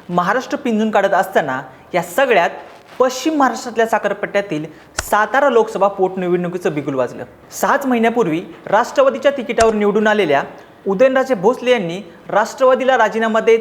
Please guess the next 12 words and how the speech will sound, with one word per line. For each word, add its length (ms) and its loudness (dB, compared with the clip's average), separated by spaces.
भाजपमध्ये 480 0
प्रवेश 300 2
केला 200 -6
आणि 140 -4
भाजप 360 0
पक्षाकडून 580 0
तिकीटही 440 0
मिळवलं. 340 -2
लोक 280 2
राष्ट्रवादीकडे 720 2
बघून 260 -2
नाही 180 -2